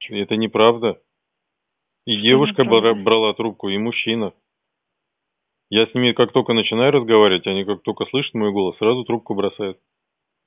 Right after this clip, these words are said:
Speaker 1: У вас председатель суда вообще за, за, чё это, за, за этим смотрит, за своими подчинёнными, нет?
Speaker 2: Давайте я им тоже щас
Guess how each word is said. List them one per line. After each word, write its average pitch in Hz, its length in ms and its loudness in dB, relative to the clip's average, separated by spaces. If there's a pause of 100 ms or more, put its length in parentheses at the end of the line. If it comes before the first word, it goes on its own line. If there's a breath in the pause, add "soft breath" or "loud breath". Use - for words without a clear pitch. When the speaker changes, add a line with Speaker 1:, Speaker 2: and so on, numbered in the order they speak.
(120)
Speaker 1:
У 104 80 -6
вас 120 180 2
председатель 127 560 0
суда 120 280 2
вообще 101 280 -2
за, 92 220 -6
за, 110 160 0
чё - 140 -6
это, 98 180 -6
за, 101 320 -4
за 104 60 -2
этим 107 240 -2
смотрит, 156 360 -2
за 107 100 -4
своими 98 260 -8
подчинёнными, 95 680 -8
нет? 113 240 -10 (1400)
Speaker 2:
Давайте 247 560 -6
я 226 140 -4
им 214 100 -12
тоже 214 220 -8
щас 214 200 -10